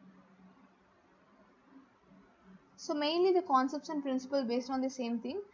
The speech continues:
So, verifiability. Okay. So, verifiability means, uh, this is, information is verifiable when multiple independent measures are used to come up with the same,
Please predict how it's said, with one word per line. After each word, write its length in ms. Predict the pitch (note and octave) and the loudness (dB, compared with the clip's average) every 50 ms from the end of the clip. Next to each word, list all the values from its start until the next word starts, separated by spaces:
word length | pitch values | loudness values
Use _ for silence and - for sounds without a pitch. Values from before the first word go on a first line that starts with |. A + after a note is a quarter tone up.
| - - - - | -20 -20 -20 -16
So, 160 | - - D4+ | -8 -4 2
verifiability. 760 | C#4 D4+ C#4+ D4 C#4+ - C4 A3 G3+ G3 G3 G3 F#3+ - - - - - - _ _ _ _ - - - | 6 6 6 6 4 0 0 0 2 0 0 -2 -2 -6 -10 -18 -18 -20 -20 _ _ _ _ -16 -8 -8
Okay. 220 | A3+ - - G4+ A#4 A4 - - - _ - | -6 -2 2 0 0 0 -2 -18 -20 _ -10
So, 160 | - - D4 | -2 0 4
verifiability 680 | C4+ C4 C4+ D4+ D4 - F4 E4 C#4+ D4+ D4 C#4+ D#4 D4 | 6 6 6 6 4 2 2 2 2 2 0 0 2 2
means, 460 | C#4 C4+ B3 B3+ D4 G4+ G4+ - - - - - - - | 2 2 2 2 0 -2 -4 -8 -18 -20 -20 -20 -12 -4
uh, 360 | - A#3+ A#3 A#3 A3 A3 A3 G#3+ | -2 0 2 2 2 2 2 0
this 340 | G#3 A#3 D#4 E4+ E4 - | 0 2 2 0 0 0
is, 200 | F4+ F4 - - - - | -4 -4 -4 -6 -12 -6
information 640 | - B3+ B3+ A#3+ A#3+ C4 C#4 C4+ C#4 C#4 - D4+ D4 | -2 2 2 2 4 2 2 2 2 0 0 0 -2
is 100 | D4 C#4+ | -2 0
verifiable 880 | B3+ A#3+ A3 A#3 B3+ - - C4 B3 C4 B3 - A3 G#3+ A#3+ D#4 G#4 G4+ - - - _ _ | 0 0 0 0 0 0 0 0 0 0 0 0 -2 0 2 2 2 0 -2 -6 -20 _ _
when 240 | - A#3+ C4 C4+ C4 | -4 -2 2 4 4
multiple 480 | B3+ B3 A#3+ B3 B3 D#4+ - - E4 D#4 | 6 6 4 4 2 -2 -4 -2 0 0
independent 500 | D4 C4 A#3+ C4 - C4 B3+ B3+ C4+ C4 | 2 2 0 0 0 0 0 2 2 2
measures 420 | B3+ A#3 B3 - C4+ C#4 C#4 C#4 | 2 2 2 2 2 0 0 2
are 120 | D4 C4 A#3+ | 0 0 0
used 420 | A3 A3+ A#3+ B3+ B3+ B3+ - - | 0 2 2 2 0 0 -4 -8
to 140 | - C#4+ - - - | -6 -6 -4 0 2
come 180 | A#3 A3 A#3 | 2 2 4
up 120 | B3 C4 B3+ - | 2 0 0 -2
with 200 | A#3+ A3+ - - | -4 -4 -4 -2
the 140 | - C4+ C4+ | -2 -2 -2
same, 460 | C4 - - - B3+ B3+ B3+ C4+ D4 | -2 -4 -2 0 2 2 2 2 0